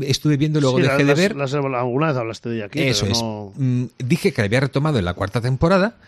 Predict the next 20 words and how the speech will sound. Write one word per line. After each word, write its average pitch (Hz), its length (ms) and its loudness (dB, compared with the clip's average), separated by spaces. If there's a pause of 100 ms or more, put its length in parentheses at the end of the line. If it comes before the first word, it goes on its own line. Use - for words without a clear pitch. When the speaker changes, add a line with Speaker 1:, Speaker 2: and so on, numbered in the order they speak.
(540)
Speaker 1:
y 117 540 2 (260)
ya 117 200 -2
han 110 80 -2
sacado, 117 400 0
eh, 87 420 -2
la, 90 160 0 (160)
la 95 220 -2
segunda 131 420 6
parte 120 240 -2
de 135 80 -2
la 101 80 -6
cuarta 95 240 -6
temporada, 98 400 -6
que 90 80 -10
es - 80 -14
lo 65 80 -12
último, 69 300 -16
¿no? 120 160 -10
Mm, 90 260 -10
Speaker 2:
Ujú. 143 300 -4